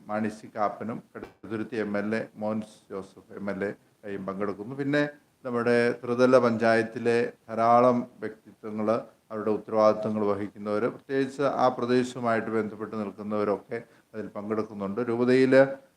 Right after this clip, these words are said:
ആം, ഒരു നൂറ്റി എഴുപത്തൊന്ന് ഇടവകളിലെയും വികാരിച്ചന്മാർ, നമ്മുടെ വിവിധ സ്ഥാപനങ്ങൾ, കോളേജുകൾ ഉൾപ്പെടെയുള്ള സ്ഥാപനങ്ങളിലെ ആളുകളെ എല്ലാം കൂടി പങ്കെടുപ്പിക്കുന്ന വിപുലമായിട്ടുള്ള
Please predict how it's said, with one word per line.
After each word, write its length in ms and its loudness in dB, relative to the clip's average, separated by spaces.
ആം, 580 0
ഒരു 560 -2
നൂറ്റി 300 -10
എഴുപത്തൊന്ന് 520 -2
ഇടവകളിലെയും 920 0
വികാരിച്ചന്മാർ, 1000 0
നമ്മുടെ 360 -2
വിവിധ 340 -2
സ്ഥാപനങ്ങൾ, 720 0
കോളേജുകൾ 800 -2
ഉൾപ്പെടെയുള്ള 520 -4
സ്ഥാപനങ്ങളിലെ 960 -2
ആളുകളെ 340 -2
എല്ലാം 360 0
കൂടി 300 -6
പങ്കെടുപ്പിക്കുന്ന 960 -2
വിപുലമായിട്ടുള്ള 1160 4